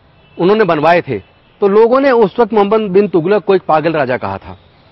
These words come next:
उनके निर्णय की आज तक भी आलोचना होती है और कोई भी अगी-, अगर तानाशाहीपूर्ण रवैया अपनाता है तो लोग कहते हैं कि ये तुगलकी आदेश है। तो आज हमारी जो सरकार है, हमारे स-, देश के जो मुखिया हैं, वो उसी तरह तुगलकी आदेश दे रहे हैं,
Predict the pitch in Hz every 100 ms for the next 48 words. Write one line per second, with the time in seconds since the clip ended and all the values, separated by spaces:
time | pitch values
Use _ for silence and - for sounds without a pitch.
0 | - 170 190 185 196 214 220 220 147 165
1 | - 196 180 135 147 185 147 139 180 202
2 | 202 220 190 165 156 - _ _ - 175
3 | 170 143 - 165 196 180 196 175 165 139
4 | 160 165 135 127 180 139 - _ _ _
5 | _ _ _ _ _ - 208 220 - 180
6 | 220 208 - - 185 202 156 190 220 _
7 | _ _ _ _ _ - 127 123 123 -
8 | 80 _ _ _ _ _ _ _ _ _
9 | - 139 202 180 170 170 190 165 _ _
10 | _ 127 120 123 160 170 139 127 147 151
11 | 143 131 160 - 139 131 120 208 127 90
12 | _ _ _ _ - 190 226 170 226 196
13 | 208 196 160 160 160 185 127 135 131 131
14 | 135 135 180